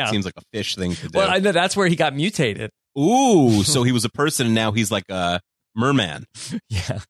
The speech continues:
Speaker 2: All right. Uh, so, uh, Melissa is naked on the couch. Jerry comes by with the belt sander. She shuts it down immediately.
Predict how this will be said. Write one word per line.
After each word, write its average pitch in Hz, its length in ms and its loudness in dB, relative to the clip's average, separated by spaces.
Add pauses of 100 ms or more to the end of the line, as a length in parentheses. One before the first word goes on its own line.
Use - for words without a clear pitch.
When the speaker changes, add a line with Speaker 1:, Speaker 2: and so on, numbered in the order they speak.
(640)
Speaker 2:
All - 80 -2
right. 135 240 0
Uh, 143 360 2
so, 170 760 2
uh, 151 40 0
Melissa 156 720 0
is 165 220 0
naked 156 420 0
on 139 100 0
the 127 80 -2
couch. 117 540 -2 (160)
Jerry 156 420 2
comes 139 340 -2
by 113 500 0
with 120 220 -2
the 123 60 -8
belt 147 260 0
sander. 131 520 0
She - 180 -2
shuts 175 300 0
it - 40 -12
down 139 180 0
immediately. 113 640 -6